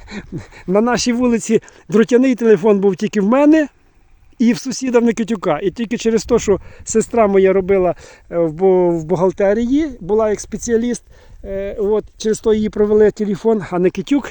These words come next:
сусід, був головним агрономом. Ото вулиця, починаючи від магазину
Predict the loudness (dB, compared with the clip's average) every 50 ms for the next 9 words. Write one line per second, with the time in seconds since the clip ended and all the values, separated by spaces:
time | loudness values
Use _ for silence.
0 | -14 -18 -12 -12 -10 -10 -6 -4 -4 -6 -6 -10 _ -20 -20 -20 -20 -16 -6 -2
1 | 0 2 2 2 2 2 2 2 2 2 4 4 2 4 4 2 2 2 0 -4
2 | -2 -2 -4 -4 0 2 2 4 4 2 2 0 0 2 2 2 0 -2 -6 -8
3 | -8 -6 -4 0 2 2 2 2 0 -2 -4 -2 0 0 0 0 0 0 -2 -2
4 | -2 0 0 0 0